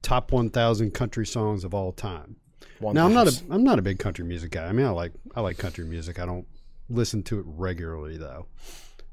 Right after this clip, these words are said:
Speaker 1: Um, so, uh, I will ask Facebook Live, what do you think is the top,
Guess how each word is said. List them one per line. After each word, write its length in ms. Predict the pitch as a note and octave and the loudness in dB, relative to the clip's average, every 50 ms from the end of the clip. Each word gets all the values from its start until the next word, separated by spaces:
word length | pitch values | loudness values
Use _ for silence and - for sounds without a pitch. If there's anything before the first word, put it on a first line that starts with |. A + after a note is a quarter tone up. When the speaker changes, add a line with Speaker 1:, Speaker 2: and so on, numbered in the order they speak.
| - - | -12 -6
Speaker 1:
Um, 540 | G2+ G2 F#2 F2+ F2 E2+ E2 E2 E2 E2+ E2+ - - - | -4 -2 -2 -2 -2 -4 -4 -6 -6 -8 -10 -12 -10 -8
so, 560 | - - - A2 G2 F#2 F2+ F2 F2 F2 - - - - - - - - - _ _ - - - - - | -6 -2 0 2 2 2 2 0 -2 -4 -6 -8 -12 -14 -20 -20 -20 -20 -20 _ _ -20 -20 -20 -10 -6
uh, 380 | G2 F#2+ F2+ F2 E2+ E2 E2 D#2+ D#2+ - - - - - - | -4 -2 -2 -2 -2 -4 -6 -6 -8 -10 -14 -16 -8 0 2
I 80 | A2 | 4
will 160 | A#2 A2+ A#2 | 6 6 6
ask 240 | A2 G#2+ G#2 - - | 6 4 2 0 0
Facebook 420 | - A#2 A2 G2+ - - G#2+ - - | 0 0 0 0 0 -2 -2 -2 0
Live, 420 | G#2 G2+ G#2 G#2 G2 F#2+ F2+ E2 | 2 2 4 4 2 2 0 -2
what 320 | F2+ F2+ G2 A#2 B2 - B2 | -2 0 0 0 0 0 0
do 80 | B2 | 0
you 220 | A#2+ A#2 A2+ A2 G2+ | 2 4 4 2 2
think 460 | - - - - D3+ C#3+ C3+ - - | 0 0 2 4 4 4 4 2 0
is 180 | G#2+ F#2+ E2+ F2+ | -2 -2 -2 -2
the 260 | G2+ G2 G2 F#2+ F#2 - | -2 0 0 0 -2 -4
top, 460 | - - - A#2 A2+ B2 A#2+ - - | -2 -2 0 2 2 0 0 0 -2